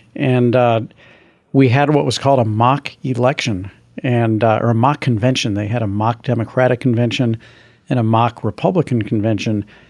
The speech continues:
And every single camper at this eight-week summer camp was responsible for picking a candidate that they wanted to, to work for.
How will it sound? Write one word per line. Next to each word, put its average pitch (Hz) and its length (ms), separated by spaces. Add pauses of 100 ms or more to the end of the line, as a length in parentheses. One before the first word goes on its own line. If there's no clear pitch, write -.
(180)
And 143 160
every 160 300
single 151 500
camper 139 640 (720)
at 123 140
this 131 200
eight-week 139 440
summer 165 320
camp 107 400 (160)
was 127 340
responsible 131 640
for 110 160
picking 127 580
a 117 300
candidate 175 640 (320)
that - 140
they 127 100
wanted 113 340
to, 127 540
to 135 100
work 160 240
for. 107 320